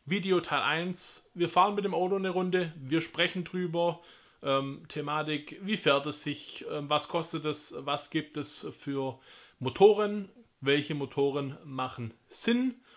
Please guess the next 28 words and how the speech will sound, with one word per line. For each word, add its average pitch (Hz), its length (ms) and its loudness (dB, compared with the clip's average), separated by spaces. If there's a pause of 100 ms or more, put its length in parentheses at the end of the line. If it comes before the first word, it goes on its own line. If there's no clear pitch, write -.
(120)
und 170 160 -2
einfach 196 340 2
auch 147 120 2
ein 143 40 -6
paar 139 160 -2
Kleinigkeiten 143 560 -2
zum 139 180 -6
Thema 127 300 -2
Tuning, 156 720 -2
zum 135 160 -8
Thema, 135 280 -4
was 135 200 0
kann 131 180 -2
ich 117 120 -8
ändern, 143 440 -4 (400)
ähm, 123 360 -4
was 123 320 -4
macht 123 220 -6
Sinn, 202 380 2
sind 143 260 -4
die 131 120 -2
Teile 127 300 0
bezahlbar, 143 760 0
et 123 160 -6
cetera. 104 420 -4 (1300)
Im 247 440 4 (300)
Video 165 540 4
zwei, 117 800 2